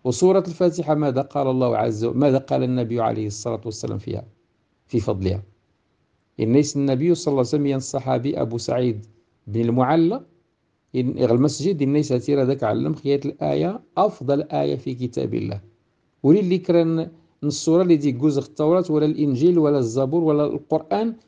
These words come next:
زند سورة الفاتحة. إن ساتير ذاك تعلم خورت فخ المسجد. من اللي غي غفوس نسير يفوق الناس: "يا رسول الله، تنتي توعدتي أي ت-، تعلمت يا السورة أفضل سورة في القرآن".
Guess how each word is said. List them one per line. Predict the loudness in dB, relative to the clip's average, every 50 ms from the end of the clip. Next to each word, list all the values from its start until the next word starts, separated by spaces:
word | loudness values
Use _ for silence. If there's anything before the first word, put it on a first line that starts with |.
| _ _ _
زند | -2 0 0 2 2 0 -2 -2 -4 -6 -6 _
سورة | -18 -12 -6 -2 0 0 0 -2 -4
الفاتحة. | -8 -4 -2 -2 -2 0 -2 -6 -6 -6 -12 _ _ _ _ -8
إن | -4 -2 -2 0
ساتير | 0 -2 -2 0 2 2 2
ذاك | 2 0 -2
تعلم | -4 -8 -8 -6 -4 -4 -4 -6 -6
خورت | -6 -8 -8 -6 -6 -6 -6 -6 -8 -8
فخ | -10 -6 -6 -6 -6 -4 -2 -2
المسجد. | -2 0 -2 -4 -4 -4 -4 -4 -4 -6 -6 -10 _ _ _ _ _ _ _ _ _ _ _ _ _ _ _ _ _ _ _ _ _ _
من | 2 2 4
اللي | 6 4 4
غي | 4 4 4 2
غفوس | 2 2 0 -2 -2 -4 -6 -4 -4
نسير | -4 -2 0 0 2
يفوق | 2 0 0 -2 -4 -2 0
الناس: | 0 0 0 0 -2 -4 -8 -10 -10 -10 _ _ _ _ _ -4
"يا | 0 0 2
رسول | 2 0 -2 -2 -4 -2 -2
الله، | 0 0 0
تنتي | 0 -2 -4 -4 -4 -4 -4 -2 -2 0 0 -2
توعدتي | 0 2 2 2 2 2 -2 -4 -2 0 0 0 0 -4 -10 -16 _ _ _ _ _ -4
أي | -2 0 2 2 2 0 -2
ت-، | -4 -6 -8
تعلمت | -8 -8 -6 -2 0 0 2 2 0 0 0 0
يا | -2
السورة | -2 -2 -6 -6 -2 0 2 2 2 0 0
أفضل | -2 -4 0 0 0 2 2 -2 -4
سورة | -4 -4 -4 -2 0 -2
في | -2 -2 -6 -6 -4 -6
القرآن". | -8 -6 -8 -8 -8 -6 -4 -6 -6